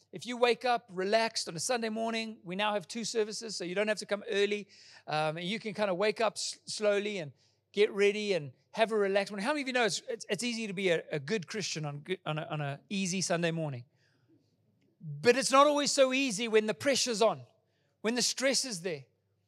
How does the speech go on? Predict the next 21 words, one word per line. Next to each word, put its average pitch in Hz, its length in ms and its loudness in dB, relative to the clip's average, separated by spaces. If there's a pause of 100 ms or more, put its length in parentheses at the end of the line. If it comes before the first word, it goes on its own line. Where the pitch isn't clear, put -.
(200)
I 214 120 8
had 247 100 8
a 254 60 4
moment 240 260 2
like 226 180 6
this 226 160 2
this 214 140 -6
past 233 260 2
week 226 280 -4 (920)
because 180 400 4 (360)
for 202 80 2
those 214 180 4
of 220 80 -4
you 226 60 -4
that 220 160 4
know 214 120 6
me, 214 100 0
you'll 208 140 0
know 214 160 6
that 214 140 2
I, 196 140 2